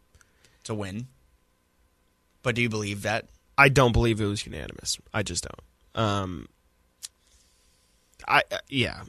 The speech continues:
Speaker 2: I mean, that's tough for me to believe. You're telling me there was not a single person in there who viewed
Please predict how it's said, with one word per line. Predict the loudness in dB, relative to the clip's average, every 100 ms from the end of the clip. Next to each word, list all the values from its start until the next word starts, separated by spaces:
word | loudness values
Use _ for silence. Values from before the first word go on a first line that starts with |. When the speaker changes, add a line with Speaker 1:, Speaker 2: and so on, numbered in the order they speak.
| 2
Speaker 2:
I | 6
mean, | 6 6
that's | 6 6
tough | 4 2
for | 0
me | -2
to | -4
believe. | 0 8
You're | 10
telling | 10 10 10
me | 8
there | 8 8
was | 8
not | 8 6
a | 6
single | 6 6 6 6
person | 8 8 6 4
in | 4
there | 4 2 0
who | 0 2 4 2 0
viewed | 0 4 6 6 2